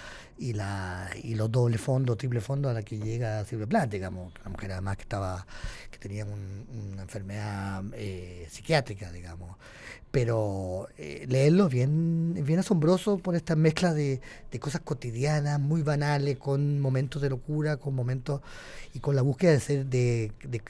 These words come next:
de crearse a sí mismo como escritora. Es un li-, es un libro que a mí me reci-, me llegó recién y es larguísimo, así que,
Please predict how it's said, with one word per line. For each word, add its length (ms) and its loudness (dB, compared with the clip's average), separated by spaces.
de 160 -6
crearse 380 0
a 20 0
sí 120 -2
mismo 200 4
como 140 0
escritora. 460 0
Es 100 2
un 140 2
li-, 260 0
es 100 0
un 120 2
libro 220 2
que 300 2
a 80 4
mí 100 10
me 100 10
reci-, 280 4
me 120 6
llegó 160 6
recién 340 4
y 100 6
es 260 2
larguísimo, 540 0
así 100 -4
que, 180 0